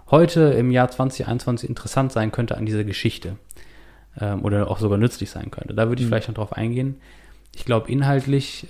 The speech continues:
Speaker 1: ähm, ist jetzt quasi noch so dieser Aufstieg von Paul im Kontext der Fremen und dann eben auch so das Ende sozusagen, äh, das, äh, dann, äh, sehr viel Raum einnimmt. Ähm, also wenn du Lust hast, da noch weiter zu reden, können wir, können wir gerne noch ein bisschen
Speaker 2: Ja.
Speaker 1: quatschen.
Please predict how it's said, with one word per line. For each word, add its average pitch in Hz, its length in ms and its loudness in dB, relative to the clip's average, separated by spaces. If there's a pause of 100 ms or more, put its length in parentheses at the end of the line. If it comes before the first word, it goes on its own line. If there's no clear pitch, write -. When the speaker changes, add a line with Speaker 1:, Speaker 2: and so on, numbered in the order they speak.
Speaker 1:
ähm, 113 580 -2 (640)
ist - 140 -6
jetzt - 180 -2
quasi 117 240 4
noch 113 120 0
so - 120 -8
dieser 104 300 -2
Aufstieg - 420 -2
von 113 160 -6
Paul 117 400 2
im 113 160 -2
Kontext 110 400 -4
der 104 100 0
Fremen 135 480 -4 (380)
und 107 120 -6
dann 104 120 -6
eben 107 300 -2
auch 98 180 -6
so - 120 -6
das 101 160 -6
Ende 123 360 2
sozusagen, 120 760 -6
äh, 117 220 -2
das, 113 320 -8
äh, 120 100 -4
dann, 113 320 -2
äh, 113 140 -2
sehr 113 100 -2
viel - 180 -4
Raum 117 220 0
einnimmt. 113 380 0 (720)
Ähm, 107 500 -2 (880)
also 104 220 -4
wenn 107 100 0
du 107 60 2
Lust 135 220 2
hast, 147 200 2
da 113 100 2
noch 110 180 -2
weiter 120 240 2
zu - 120 -6
reden, 123 360 -2 (100)
können 117 180 0
wir, 113 120 -2
können 120 180 2
wir 117 60 4
gerne 110 180 2
noch 107 60 -4
ein 110 40 0
bisschen 113 180 -2
Speaker 2:
Ja. 107 60 -6
Speaker 1:
quatschen. 156 340 -2